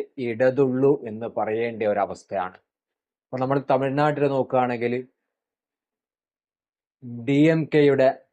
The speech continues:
സപ്പോർട്ടോട് കൂടിയിട്ടാണ് തമിഴ്നാട്ടിൽ ഈ എൽ ഡി എഫിന് നേട്ടമുണ്ടാക്കാൻ സാധിച്ചത്.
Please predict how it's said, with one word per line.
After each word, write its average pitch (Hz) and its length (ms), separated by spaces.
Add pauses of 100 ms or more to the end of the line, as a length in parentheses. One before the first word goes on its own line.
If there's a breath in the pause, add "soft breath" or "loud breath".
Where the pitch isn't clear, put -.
(720)
സപ്പോർട്ടോട് 139 680
കൂടിയിട്ടാണ് 110 680 (880)
തമിഴ്നാട്ടിൽ 127 680 (1300)
ഈ 123 40 (280)
എൽ 131 100 (120)
ഡി 160 80 (100)
എഫിന് 131 340 (1700)
നേട്ടമുണ്ടാക്കാൻ 131 840
സാധിച്ചത്. 107 420